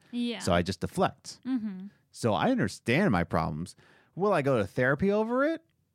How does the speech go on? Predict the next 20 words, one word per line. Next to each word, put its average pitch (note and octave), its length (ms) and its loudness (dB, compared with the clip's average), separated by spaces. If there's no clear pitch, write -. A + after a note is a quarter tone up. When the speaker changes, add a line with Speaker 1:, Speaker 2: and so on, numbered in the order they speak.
Speaker 1:
The C4+ 80 -6
problem G#4 320 0
is A#3 140 0
you B3+ 200 6
need D#4+ 180 0
a C4+ 40 -2
very A3+ 320 0
specific - 920 -8
therapist. - 720 -20
Speaker 2:
Yeah. G2 300 2
Speaker 1:
You D#4 180 0
can't E4+ 360 -4
have C#4 640 0
a C4 80 0
female. G#3 500 2
I G3 120 -2
don't G#3+ 180 -2
think B3 240 2
you A3+ 180 0
would G#3 380 -2